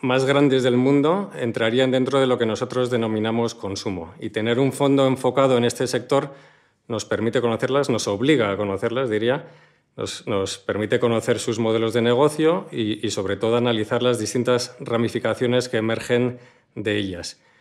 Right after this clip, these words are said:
Vivimos en un mundo en el que las plataformas son cada vez más dominantes y se están difuminando las barreras sectoriales tradicionales entre, entre distintos sectores.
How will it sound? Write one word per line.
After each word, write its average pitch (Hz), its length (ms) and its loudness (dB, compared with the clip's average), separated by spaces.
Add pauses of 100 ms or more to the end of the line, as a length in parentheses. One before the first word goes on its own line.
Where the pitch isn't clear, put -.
(280)
Vivimos 135 500 4
en 156 80 6
un 143 160 6
mundo 147 320 6
en 147 80 4
el 127 140 2
que 123 80 2
las 117 160 0
plataformas 123 520 0
son 127 140 0
cada 120 180 4
vez 123 240 2
más 120 260 2
dominantes 135 800 0 (520)
y 120 300 -2
se - 160 -2
están 139 260 2
difuminando 139 600 4
las 131 180 4
barreras 120 480 2
sectoriales 120 640 0
tradicionales 117 640 -2
entre, 101 480 -4
entre 98 200 -8
distintos 104 380 -6
sectores. 87 480 -10